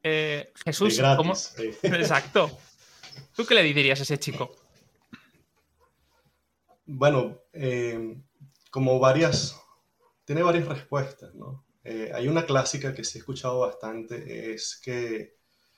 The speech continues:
Speaker 2: eh, la he escuchado a nivel de lenguajes de pro-, de programación. Seguramente has escuchado mucho que aprender otro lenguaje de programación te va a hacer mejor programador, ¿sí?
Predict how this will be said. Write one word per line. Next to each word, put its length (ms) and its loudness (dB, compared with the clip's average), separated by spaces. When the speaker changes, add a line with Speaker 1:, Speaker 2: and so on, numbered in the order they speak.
Speaker 2:
eh, 580 -8
la 100 -2
he 40 -2
escuchado 320 4
a 40 4
nivel 240 2
de 100 2
lenguajes 680 0
de 60 -10
pro-, 340 -14
de 80 -8
programación. 580 -6
Seguramente 500 -6
has 60 -8
escuchado 500 -6
mucho 320 -10
que 80 -12
aprender 640 -6
otro 380 -2
lenguaje 460 -10
de 60 -12
programación 760 -10
te 120 -8
va 80 -2
a 20 -6
hacer 360 -4
mejor 580 -2
programador, 640 -10
¿sí? 300 -14